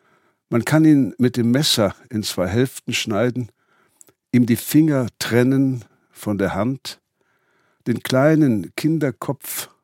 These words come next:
vom Rumpf abreißen, wenn Allah es, wenn Allah es für richtig hält. Man darf sich dabei filmen lassen als Ausweis für die Ewigkeit.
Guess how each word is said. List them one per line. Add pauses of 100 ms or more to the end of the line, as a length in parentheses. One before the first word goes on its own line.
vom
Rumpf (100)
abreißen, (680)
wenn
Allah
es, (600)
wenn
Allah
es
für
richtig
hält. (1300)
Man
darf
sich
dabei
filmen
lassen (640)
als
Ausweis (180)
für
die
Ewigkeit.